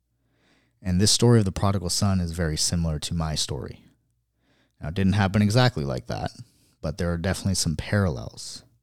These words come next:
And so I'll get into the origins of Zen Stoicism, because I waited to my birthday to do this episode, because my birthday is a very significant time of the year for me, not just because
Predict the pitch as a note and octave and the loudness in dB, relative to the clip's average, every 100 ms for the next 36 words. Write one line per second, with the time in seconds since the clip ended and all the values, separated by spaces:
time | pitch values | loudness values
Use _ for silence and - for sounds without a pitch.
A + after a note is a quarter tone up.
0 | _ _ _ _ _ - F2 - F2+ E2+ | _ _ _ _ _ -16 -6 0 2 2
1 | F2 G#2 A#2 A2 C2+ C2+ C2 - _ _ | 2 4 4 4 0 -4 -8 -12 _ _
2 | G2+ G2 G2 F2 F2+ D#2 F2 D#2 C#2 - | -2 2 2 2 0 -2 -4 -4 -2 -2
3 | E2+ D#2 - D2 D#2 D2+ - F#2 F2 D#2+ | -2 -2 -6 -8 -8 -8 -6 -2 0 -2
4 | - - _ _ _ _ _ _ _ _ | -2 -8 _ _ _ _ _ _ _ _
5 | - G2+ G#2 C3+ C#3+ C3+ G#2 G2+ E2 F2+ | -4 0 4 6 6 4 2 0 0 -2
6 | - G1+ G1+ - _ _ _ _ - D#2+ | -2 -8 -10 -14 _ _ _ _ -6 -2
7 | F2+ D#2+ - D2 C2+ - A1+ A#1 C#2+ F#2 | 0 0 -2 -4 -6 -6 -6 -8 -8 -4
8 | F#2 G2 G2 B2 A#2+ A#2 G#2 G2+ F#2+ - | -2 0 2 2 4 2 2 2 0 -2
9 | F2 F#2+ - E2+ - - F2+ D#2+ D#2 C#2 | -4 -4 -4 -6 -6 -4 -4 -4 -4 -4
10 | C#2+ D2+ D#2 C#2 - A#1 A#1 D2+ F#2+ - | -4 -4 -4 -4 -6 -6 -4 -2 -2 -2
11 | G2 - E2+ - E2+ D#2+ D2 - | -4 -4 -6 -4 -2 -2 -4 -6